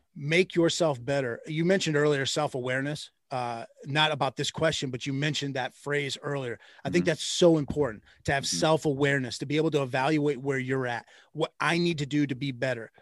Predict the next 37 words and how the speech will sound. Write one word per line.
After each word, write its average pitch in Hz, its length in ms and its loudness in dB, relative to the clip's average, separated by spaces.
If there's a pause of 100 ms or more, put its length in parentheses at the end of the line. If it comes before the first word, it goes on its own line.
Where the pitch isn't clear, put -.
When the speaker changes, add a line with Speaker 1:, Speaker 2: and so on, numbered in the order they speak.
(240)
Speaker 1:
screw 233 400 4
it 247 80 4
if 165 140 0
I'm 160 120 4
not 151 200 -2
playing 170 340 -2
as 127 180 -4
much 123 320 -4
or 147 380 0
I 151 80 2
don't 160 180 -2
have 151 180 2
the 139 80 -2
resources 139 640 -2
or 135 120 -6 (320)
my 151 160 -2
coach - 320 4
is 139 120 -2
a 143 60 -2
jerk. 135 400 0
So 185 220 2
Speaker 2:
Or 160 140 10
it - 20 12
Speaker 1:
what? - 60 4
Speaker 2:
doesn't 190 220 8
even 190 160 8
have 196 160 10
to 196 80 6
be 170 140 8
about 147 240 8
sports, 120 400 4
you 120 60 -2
know, 131 100 6
whatever 156 260 8
you're 175 140 8
working 190 220 10
Speaker 1:
Yeah. 120 100 0